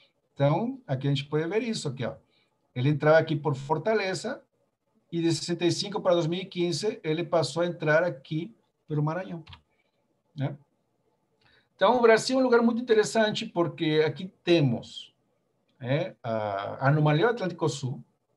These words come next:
na região do sudeste do Brasil,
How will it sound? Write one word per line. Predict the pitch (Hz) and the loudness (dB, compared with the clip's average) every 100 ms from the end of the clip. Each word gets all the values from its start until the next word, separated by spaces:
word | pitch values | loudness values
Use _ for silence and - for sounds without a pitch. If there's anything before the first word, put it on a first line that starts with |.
| _ _ _ _ _ _ _ _ | _ _ _ _ _ _ _ _
na | 135 123 | -4 -2
região | 127 120 | 0 -2
do | 127 | -2
sudeste | 131 135 117 110 - - | -2 -2 -2 -4 -6 -16
do | 123 113 | -14 -10
Brasil, | 120 143 131 131 | -6 -4 -4 -8